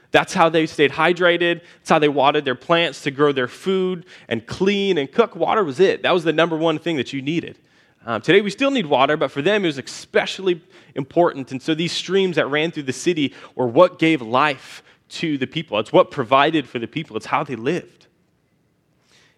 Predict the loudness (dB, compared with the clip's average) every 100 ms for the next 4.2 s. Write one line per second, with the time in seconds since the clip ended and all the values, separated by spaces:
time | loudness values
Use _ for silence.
0 | _ _ _ _ _ _ _ _ _ -6
1 | -2 -2 0 0 0 0 2 2 2 0
2 | 0 2 2 0 -6 -4 -4 -2 0 2
3 | 0 -4 -6 -2 -2 -2 -8 -4 -4 -2
4 | -4